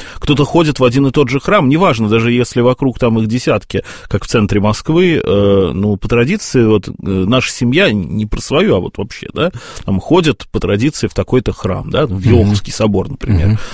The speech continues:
Speaker 1: Э, духовенство Елоховского собора за последние двадцать лет полностью обновилось. Там, по-моему, только один отец Александр остался из тех, кто служил ещё в семидесятые, восьмидесятые годы. А, неважно, но люди продолжают туда ходить, у них та атмосфера, тот же храм,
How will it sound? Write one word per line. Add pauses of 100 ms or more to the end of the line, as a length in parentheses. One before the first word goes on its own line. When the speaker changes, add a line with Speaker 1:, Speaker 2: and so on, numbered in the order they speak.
(100)
Speaker 1:
Э,
духовенство
Елоховского
собора
за
последние
двадцать
лет
полностью
обновилось. (300)
Там,
по-моему,
только
один
отец
Александр
остался
из
тех,
кто
служил
ещё (800)
в
семидесятые,
восьмидесятые
годы. (300)
А,
неважно,
но
люди
продолжают
туда
ходить,
у
них
та
атмосфера,
тот
же
храм,